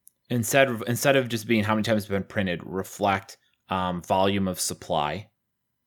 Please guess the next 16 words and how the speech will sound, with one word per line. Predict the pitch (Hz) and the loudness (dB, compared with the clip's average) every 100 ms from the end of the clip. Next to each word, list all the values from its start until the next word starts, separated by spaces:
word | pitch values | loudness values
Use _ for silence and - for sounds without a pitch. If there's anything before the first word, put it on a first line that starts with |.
| _ _ _ | _ _ _
uh, | - 92 87 | -2 0 0
a | 101 | 2
volume | 117 131 139 135 117 | 4 6 4 2 4
of | 110 104 95 95 - _ _ _ _ _ | 4 6 4 0 -10 _ _ _ _ _
n-, | 123 120 113 | 2 2 2
not, | 120 123 117 | 4 2 4
not | 131 | 4
on | 127 | 6
the | 110 | 4
market, | 107 101 101 95 | 4 4 0 -4
but, | - | -4
like, | 95 87 - _ _ _ _ | -2 -4 -6 _ _ _ _
volume | 113 104 104 113 113 107 | -4 2 4 4 4 4
of | 92 | 0
total | - - - 104 98 87 | -4 -8 0 2 2 0
supply. | - 87 - - 69 62 50 | -4 -6 -10 -6 -4 -2 -6